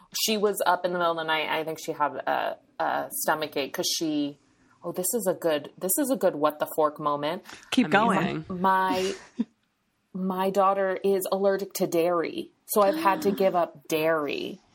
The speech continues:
Speaker 1: which
Speaker 2: Oh,
Speaker 1: is,
Speaker 2: I had that.
Speaker 1: I mean, I lived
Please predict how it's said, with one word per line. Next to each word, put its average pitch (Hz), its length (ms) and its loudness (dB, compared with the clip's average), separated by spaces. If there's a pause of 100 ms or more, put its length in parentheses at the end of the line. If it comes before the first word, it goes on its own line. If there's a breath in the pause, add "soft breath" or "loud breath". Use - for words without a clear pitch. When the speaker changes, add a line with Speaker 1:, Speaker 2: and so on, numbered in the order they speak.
(200)
Speaker 1:
which 185 220 2
Speaker 2:
Oh, 196 40 2
Speaker 1:
is, 175 140 2
Speaker 2:
I 170 80 -2
had - 180 -2
that. - 280 -2
Speaker 1:
I 175 140 0
mean, 156 580 -4 (720)
I 185 220 2
lived 170 600 0